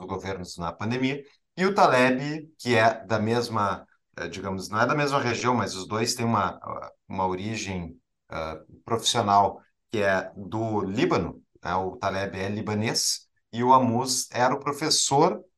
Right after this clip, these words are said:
de economia na Universidade do Líbano, na Universidade de Beirute, desculpa, por muitos anos. E,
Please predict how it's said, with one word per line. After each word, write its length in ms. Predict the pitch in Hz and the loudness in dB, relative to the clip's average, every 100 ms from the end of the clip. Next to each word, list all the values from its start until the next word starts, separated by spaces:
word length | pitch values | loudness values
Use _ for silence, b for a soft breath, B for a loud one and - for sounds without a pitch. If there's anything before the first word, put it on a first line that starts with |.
| _ _ | _ _
de 160 | 104 135 | -4 -2
economia 640 | 143 151 151 123 123 143 | 0 2 2 0 0 2
na 120 | 143 | 4
Universidade 640 | 139 135 131 123 117 123 - | 2 0 -2 0 0 0 -4
do 80 | 127 | -4
Líbano, 380 | 127 131 101 92 | -4 -4 -4 -4
na 60 | |
Universidade 400 | 95 101 101 113 | -4 -6 -4 -6
de 60 | 104 | -4
Beirute, 380 | 110 98 101 - | -6 -6 -10 -14
desculpa, 460 | - 117 147 147 B B - | -12 -10 -8 -10 B B -2
por 120 | 123 | 0
muitos 400 | 127 147 185 117 | 2 0 0 2
anos. 480 | 110 95 - - _ _ _ 107 | 2 2 -6 -8 _ _ _ -6
E, 500 | 113 110 107 104 | 0 2 2 0